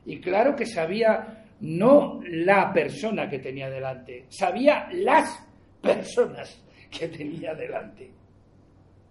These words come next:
Era un reproche popular entre los religiosos, entre los líderes religiosos,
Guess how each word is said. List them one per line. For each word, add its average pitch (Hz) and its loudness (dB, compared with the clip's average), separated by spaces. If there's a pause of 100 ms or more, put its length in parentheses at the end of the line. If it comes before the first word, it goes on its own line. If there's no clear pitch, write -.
(2000)
Era 285 6
un 359 4
reproche 202 4
popular 170 2
entre 156 -2
los 143 -4
religiosos, 165 -2
entre 139 -8
los 139 -6
líderes 208 0
religiosos, 185 -4